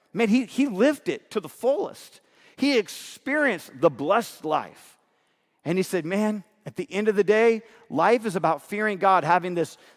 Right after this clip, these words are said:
this reverence for God, having this, this awe towards God,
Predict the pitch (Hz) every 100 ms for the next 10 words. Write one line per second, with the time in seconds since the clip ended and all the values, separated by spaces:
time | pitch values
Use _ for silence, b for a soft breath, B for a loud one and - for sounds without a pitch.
0 | - 160 123 131 180 208 208 151 - 156
1 | 147 131 127 123 180 165 160 - B B
2 | - 160 - - 175 220 226 220 - 170
3 | 160 - 143 107 92 76